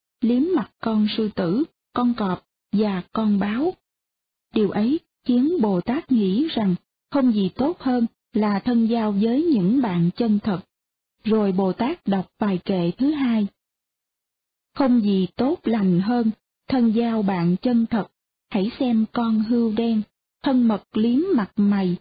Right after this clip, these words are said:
con sư tử, con cọp, và cả con báo nữa." Nói vậy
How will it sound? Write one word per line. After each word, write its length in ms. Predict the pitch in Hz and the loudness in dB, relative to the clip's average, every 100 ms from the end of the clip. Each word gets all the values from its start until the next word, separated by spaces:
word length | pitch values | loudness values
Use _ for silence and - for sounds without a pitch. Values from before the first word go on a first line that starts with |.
| _ _ _ - | _ _ _ -4
con 280 | 233 226 220 - | 0 0 0 0
sư 140 | 233 | -4
tử, 400 | 214 202 170 269 - - | -2 -2 0 -2 -4 -4
con 240 | 226 214 | -2 -2
cọp, 320 | - 190 180 _ _ _ _ | -2 -4 -4 _ _ _ _
và 360 | 202 214 202 185 - | -2 0 -2 -4 -4
cả 260 | 190 180 269 | -4 -4 -6
con 340 | - 220 208 202 | -4 0 0 0
báo 300 | 196 226 330 | -2 -2 -2
nữa." 320 | 339 190 180 302 _ _ _ _ _ _ _ - | 0 0 -2 -4 _ _ _ _ _ _ _ -4
Nói 320 | 214 226 277 302 | -2 0 0 0
vậy 300 | 220 175 | 0 0